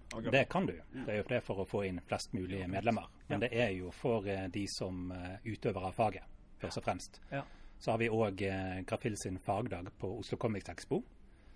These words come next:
Speaker 1: Ja, men den
Speaker 2: Mm.
Speaker 1: også kan alle komme og se på.
Speaker 2: Eh, de kan komme i etterkant. Vi skal også ha et, eh, kurs i år,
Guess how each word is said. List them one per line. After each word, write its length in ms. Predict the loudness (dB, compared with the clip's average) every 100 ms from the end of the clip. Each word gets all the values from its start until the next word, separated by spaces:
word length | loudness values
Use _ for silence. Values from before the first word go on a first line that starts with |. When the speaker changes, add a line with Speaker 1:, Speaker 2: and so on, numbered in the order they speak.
| -20 -20 -12
Speaker 1:
Ja, 960 | -6 -4 -2 -4 -2 -2 -2 -2 0
men 120 | 0 2
den 100 | 2
Speaker 2:
Mm. 60 |
Speaker 1:
også 120 | 2 0
kan 140 | 2
alle 160 | 2 2
komme 180 | 0
og 40 | -4
se 80 | -6
på. 200 | -6 -8 -10 -14 -14 -14 -18 -12 2
Speaker 2:
Eh, 320 | 6 8 8
de 120 | 4
kan 100 | 2
komme 240 | 4 4 2
i 60 |
etterkant. 380 | 0 -2 0 2
Vi 60 | 0
skal 160 | 0 0
også 420 | 0 -2 -4 -2
ha 120 | -2
et, 280 | -4 -8 -6
eh, 120 | -6
kurs 500 | -2 -4 -4 -8 -8
i 200 | -4 -4 2
år, 220 | 2